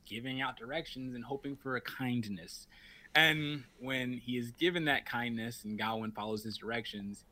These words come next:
he is then taken to a trap and ambushed by this, this boy and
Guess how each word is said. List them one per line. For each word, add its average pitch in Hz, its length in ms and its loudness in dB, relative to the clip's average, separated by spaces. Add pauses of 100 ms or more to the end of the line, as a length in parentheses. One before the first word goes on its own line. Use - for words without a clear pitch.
(260)
he 127 80 0
is 120 100 2
then 127 160 2
taken 120 320 2
to 120 100 4
a 113 40 2
trap 104 360 0
and 110 100 -4
ambushed 107 320 -2
by 104 140 -2
this, 101 340 -6
this 104 100 -10
boy 101 440 0
and 92 180 -8